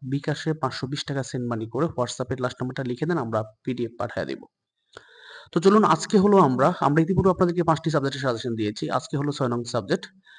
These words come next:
তো কামিল হাদিস প্রথম বর্ষে আপনাদের আটটি সাবজেক্ট রিটেন, তার মধ্যে পাঁচটির সাজেশন আমরা already দিয়ে ফেলছি। এখন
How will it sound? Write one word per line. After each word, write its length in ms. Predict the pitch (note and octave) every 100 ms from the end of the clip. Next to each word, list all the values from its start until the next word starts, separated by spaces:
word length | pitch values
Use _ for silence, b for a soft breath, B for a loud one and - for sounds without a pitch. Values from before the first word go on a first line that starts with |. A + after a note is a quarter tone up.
| B B B -
তো 80 |
কামিল 260 | B2 C#3+ F3+
হাদিস 240 | E3+ F#3+
প্রথম 280 | - F3 F#3
বর্ষে 240 | F#3+ F#3 D#3+
আপনাদের 240 | D3+ D3+
আটটি 260 | C3+ - C#3
সাবজেক্ট 420 | C#3 C3+ - C3
রিটেন, 340 | A#2 D#3+ G#3+
তার 120 | B2+
মধ্যে 220 | B2 B2+ C#3
পাঁচটির 340 | C#3 - D#3
সাজেশন 340 | C#3+ B2+ C3+
আমরা 180 | C3 C3
already 280 | B2+ B2+ C3
দিয়ে 140 | C#3
ফেলছি। 320 | C3+ B2 A2+ E3
এখন 180 | B2+